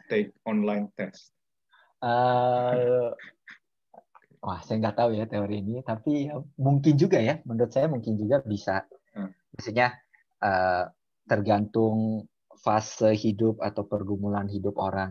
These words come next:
Speaker 2: gitu. Kalau ngomong love language kan ada quality time, ada gift, eh, word of appreciation and affirmation, service, touch, personal,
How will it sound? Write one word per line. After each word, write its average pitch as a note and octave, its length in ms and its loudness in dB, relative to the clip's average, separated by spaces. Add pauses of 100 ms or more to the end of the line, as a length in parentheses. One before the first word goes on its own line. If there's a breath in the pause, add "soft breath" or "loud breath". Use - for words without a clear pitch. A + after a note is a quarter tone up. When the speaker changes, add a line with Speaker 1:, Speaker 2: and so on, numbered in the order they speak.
Speaker 2:
gitu. G#2+ 160 -6
Kalau A#2+ 240 -4
ngomong G#2 320 0
love G#2 160 -2
language G#2 400 -6
kan B2 240 0
ada F#2+ 160 -6
quality G2 480 -8
time, G#2 400 2
ada F#2+ 240 -8
gift, G#2+ 400 0 (720)
eh, F#2 160 -4
word G2 400 0
of F#2+ 240 4 (160)
appreciation G2+ 800 -2
and G2 160 -2
affirmation, G#2 880 0 (320)
service, G#2 960 -2 (1040)
touch, - 400 0 (160)
personal, F#2+ 400 -2